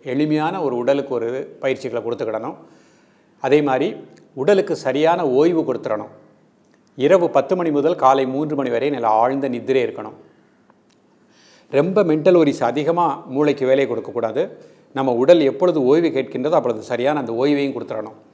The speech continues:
கரெக்டா அந்த மாதிரி உணவில் ஒரு ஒழுக்கத்தை ஏற்படுத்திக்கிட்டு இந்த பயிற்சிகளையும் பிராக்டிஸ் பண்ணோம்னா நிச்சயமாக ஒவ்வொரு மனிதனுடைய கணையமும்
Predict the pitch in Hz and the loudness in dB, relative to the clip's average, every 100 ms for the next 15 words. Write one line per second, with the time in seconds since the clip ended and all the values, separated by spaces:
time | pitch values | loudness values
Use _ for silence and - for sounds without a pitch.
0 | _ _ _ _ 131 131 - 165 143 160 | _ _ _ _ -2 0 0 0 0 -2
1 | 135 139 165 170 139 127 135 151 156 143 | 0 0 2 2 2 0 0 -2 -2 -2
2 | 127 - 107 117 107 160 - - - 131 | -2 -4 -8 -8 -4 -4 -6 -14 -14 -6
3 | 135 - 143 160 160 160 143 127 123 120 | -4 0 0 -2 -4 -4 -2 -2 -2 -8
4 | 123 113 113 127 - 131 117 165 165 123 | -10 -10 -6 -6 -6 -10 -6 -4 -4 -4
5 | 107 123 151 - - - 127 160 233 247 | -4 -4 -6 -12 -20 -10 -4 -4 0 0
6 | 208 139 147 160 139 120 131 120 123 113 | 0 0 0 0 -2 -4 -4 -6 -6 -8
7 | 139 | -10